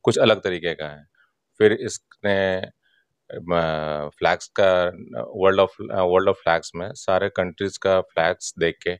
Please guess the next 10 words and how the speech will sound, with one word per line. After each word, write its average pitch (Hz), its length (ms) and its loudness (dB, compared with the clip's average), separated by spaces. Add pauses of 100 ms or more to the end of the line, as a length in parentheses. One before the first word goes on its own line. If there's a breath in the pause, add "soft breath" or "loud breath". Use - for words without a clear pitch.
(460)
इसने 113 360 0
सारा 92 280 2
बता 80 280 -6
दिया, 92 160 -6
दो 92 120 -6
सौ 104 140 -6
चौदह 85 280 -4
कंट्री 80 340 -10
का 78 120 -8
फ्लैग, 73 260 -16